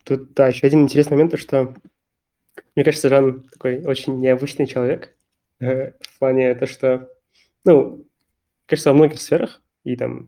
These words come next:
и фанк, и там, и спорт, да, ну, про это ещё поговорим. Вот, то, что, э, не знаю, насколько это конфиденциальная инфа, но Жан не учился в универе, э, но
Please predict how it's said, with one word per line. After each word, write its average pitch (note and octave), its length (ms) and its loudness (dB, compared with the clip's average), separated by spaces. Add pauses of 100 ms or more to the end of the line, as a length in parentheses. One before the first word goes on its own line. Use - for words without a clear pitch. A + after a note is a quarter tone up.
и C3 120 -12
фанк, D3 440 -6
и B2+ 320 -8
там, C3+ 200 -18
и D3+ 100 -12
спорт, C#3 300 -6
да, C3+ 180 -4
ну, C#3+ 180 -2
про C3+ 140 0
это B2+ 80 0
ещё - 140 -14
поговорим. B2+ 420 0 (600)
Вот, C#3 200 4
то, C#3+ 100 2
что, C#3 560 2 (840)
э, C3 200 0
не C3+ 140 0
знаю, D#3 140 4
насколько E3 300 0
это - 160 -2 (160)
конфиденциальная C#3+ 720 -4
инфа, D#3+ 280 -4
но D3 440 0 (300)
Жан C3+ 280 2
не C3 80 4
учился C3+ 360 -2
в B2 40 0
универе, C3 560 -2 (340)
э, A#2+ 380 -10 (880)
но C#3+ 440 4